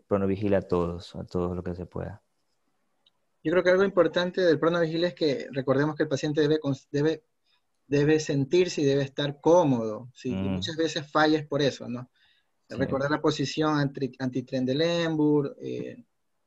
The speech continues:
Speaker 2: eh, como a veces el paciente es anciano y tiene rigidez a nivel cervical, o sea, terminar esas consideraciones, ¿no? A veces el paciente con almohada se apoya elevando el tórax.
Speaker 1: Mm.
Speaker 2: Si no puede el prono vigil, podría ponérselo un poco en decúbito, lateral, etcétera.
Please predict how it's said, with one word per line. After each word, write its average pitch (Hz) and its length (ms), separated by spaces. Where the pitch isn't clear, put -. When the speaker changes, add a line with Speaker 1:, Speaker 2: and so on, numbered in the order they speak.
Speaker 2:
eh, 120 480
como 131 180
a 127 40
veces 143 580
el 123 200
paciente 156 460
es 156 80
anciano 160 500
y 139 60
tiene 147 480
rigidez 139 840
a 135 80
nivel 135 240
cervical, 147 680
o - 20
sea, 147 160
terminar 170 260
esas 202 180
consideraciones, 139 760
¿no? 120 160
A 131 80
veces 147 200
el 165 60
paciente 165 300
con 151 180
almohada 147 520
se 139 100
apoya 151 460
elevando 131 360
el 120 140
tórax. 143 640
Speaker 1:
Mm. 101 180
Speaker 2:
Si - 180
no 170 160
puede 180 200
el 156 80
prono 165 240
vigil, 160 260
podría 143 280
ponérselo 143 440
un 139 60
poco 147 240
en 135 60
decúbito, 139 500
lateral, 123 440
etcétera. 117 500